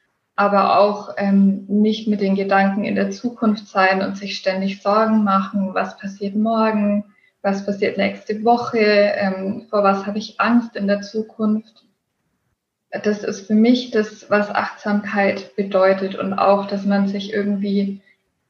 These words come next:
bewusst macht, dass das Leben eine Abfolge von Augenblicken ist und dass das Leben aber immer nur in dem einen Augenblick, und zwar in dem jetzigen, im gegenwärtigen Augenblick stattfindet.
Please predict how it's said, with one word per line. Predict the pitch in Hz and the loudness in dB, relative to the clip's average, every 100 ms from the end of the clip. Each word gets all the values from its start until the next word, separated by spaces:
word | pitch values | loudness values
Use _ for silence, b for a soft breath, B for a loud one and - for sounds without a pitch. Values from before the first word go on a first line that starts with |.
| _ | _
bewusst | - 220 214 247 - - 208 | -8 -2 2 2 2 -4 -2
macht, | 202 233 - - | 0 0 -2 -2
dass | 202 - | -4 -4
das | - - | -16 -10
Leben | 202 214 233 233 233 233 - _ _ _ | 0 2 4 2 0 -2 -14 _ _ _
eine | 214 208 | 0 2
Abfolge | 220 - - 208 214 | 2 0 0 2 2
von | 202 208 | -2 -4
Augenblicken | - 107 104 107 143 202 196 98 | 0 2 2 2 0 -4 -2 -2
ist | 101 196 - | -2 -6 -12
und | - 196 196 | -6 -2 0
dass | 202 202 202 - _ _ _ _ _ - | 2 0 -4 -16 _ _ _ _ _ -16
das | 196 214 | -12 0
Leben | 214 220 226 226 - - | 2 4 2 0 -6 -4
aber | 208 202 196 | 0 2 2
immer | 226 240 | 4 4
nur | 233 220 208 | 4 2 0
in | 202 | 0
dem | 196 196 | 0 0
einen | 208 208 220 220 - | 2 2 4 2 2
Augenblick, | 202 208 208 202 202 202 - | 0 2 0 -2 -6 -6 -6
und | 202 196 | -6 -6
zwar | 202 - | -4 -2
in | 196 | 2
dem | 196 196 | 4 4
jetzigen, | 208 214 - 208 202 | 4 0 -4 -4 -2
im | 208 196 | -2 -4
gegenwärtigen | 220 220 208 196 196 190 190 | 0 2 4 2 0 -2 -2
Augenblick | 196 196 196 196 - | -2 -2 -4 -8 -14
stattfindet. | - 185 190 - 190 185 185 185 _ | -8 -6 -6 -8 -12 -8 -10 -10 _